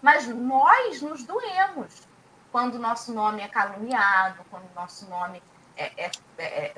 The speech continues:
colocado de forma torta. Nós estamos ainda no direito de sentir essas coisas. Não somos perfeitos como Jesus. Queremos, almejamos caminhar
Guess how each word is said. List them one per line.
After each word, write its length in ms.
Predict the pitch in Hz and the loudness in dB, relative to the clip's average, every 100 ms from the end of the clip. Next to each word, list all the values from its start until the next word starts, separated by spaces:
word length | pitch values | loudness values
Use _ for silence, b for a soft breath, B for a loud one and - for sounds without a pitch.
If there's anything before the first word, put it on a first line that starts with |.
| - | -6
colocado 540 | 226 214 - 190 185 | -2 -2 4 4 4
de 100 | - | -2
forma 480 | - 208 208 185 180 - - _ - | -2 4 4 2 -8 -14 -20 _ 4
torta. 760 | 240 233 214 214 - 220 196 - - _ _ _ _ | 8 10 8 6 -2 -4 -4 -6 -20 _ _ _ _
Nós 220 | - 381 | -6 -4
estamos 400 | - - 415 - | -6 -6 -6 -2
ainda 560 | 403 392 381 392 403 415 - _ _ _ - | -2 -2 -8 -8 -6 -6 -8 _ _ _ -20
no 160 | 294 | -18
direito 640 | 294 359 339 285 320 - 339 339 | -14 -10 -2 -2 -4 -14 -20 -18
de 420 | 262 302 330 349 381 - _ | -14 -12 -10 -12 -16 -20 _
sentir 640 | - - 381 - - 320 392 - - | -16 -14 -14 -10 -8 -8 -8 -14 -10
essas 400 | - 247 262 254 | -6 -6 -6 -10
coisas. 360 | - 202 208 220 | -8 -8 -6 -8
Não 120 | 277 | -10
somos 380 | - 381 392 - | -6 -4 -4 -6
perfeitos 840 | 302 - - 214 233 - - - - _ _ | -8 -8 -6 -6 -6 -12 -20 -20 -20 _ _
como 280 | - 214 202 | -2 0 -2
Jesus. 480 | 185 170 156 143 - | -8 -10 -12 -16 -2
Queremos, 840 | 240 208 202 247 330 - 554 - | 2 4 4 6 6 4 0 4
almejamos 920 | 262 262 233 214 - 254 440 523 554 | 6 6 2 -4 2 4 4 2 -4
caminhar 680 | - 294 262 226 220 285 - | 0 0 0 4 6 6 4